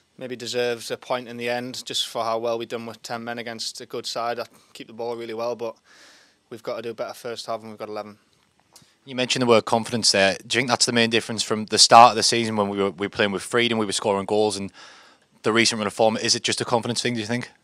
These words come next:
Speaker 1: Yeah, anyone that's played football knows that confidence is such a massive part of the game, and if you're struggling for it, you maybe don't want the ball as much as you should, or you don't feel as comfortable getting on the ball, and then that kinda goes throughout the team. Um,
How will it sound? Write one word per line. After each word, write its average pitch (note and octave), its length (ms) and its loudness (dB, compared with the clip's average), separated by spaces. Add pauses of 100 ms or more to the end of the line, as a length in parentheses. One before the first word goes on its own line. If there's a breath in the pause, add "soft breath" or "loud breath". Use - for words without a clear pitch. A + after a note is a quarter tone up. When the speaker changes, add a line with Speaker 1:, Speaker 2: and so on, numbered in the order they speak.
(100)
Speaker 1:
Yeah, D#3+ 300 -8
anyone C#3+ 340 -6
that's C3 160 -8
played C#3 240 -4
football C3+ 320 -4
knows C3 260 -4
that - 680 -18
confidence B2 440 -8
is A#2+ 100 -8
such - 220 -8
a B2 40 -14
massive A#2 340 -12
part A#2 160 -6
of F#2 60 -14
the A#2 60 -16
game, A#2 260 -8
and A#2 160 -14 (680 loud breath)
if C#3 100 -14
you're D3+ 60 -12
struggling B2+ 320 -6
for B2+ 180 -8
it, B2+ 280 -4
you A#2 260 -6 (180)
maybe A#2+ 280 -8
don't A#2+ 240 -6
want A#2+ 100 -12
the A#2 80 -18
ball A#2+ 220 -4
as A#2 100 -10
much B2 160 -12
as A2+ 140 -14
you A2+ 40 -12
should, A#2+ 480 -4
or A2 300 -4 (160)
you A#2 80 -16
don't A#2 160 -10
feel A#2 140 -12
as A2 80 -14
comfortable B2 340 -14
getting A#2 160 -10
on A2+ 60 -14
the A2+ 80 -12
ball, A#2+ 320 -2
and A#2 80 -10
then A2+ 200 -12 (440 loud breath)
that B2+ 120 -6
kinda A#2+ 460 -8
goes A#2+ 280 -8
throughout A#2 180 -6
the G#2 80 -20
team. B2 380 -10 (100)
Um, A2+ 460 -8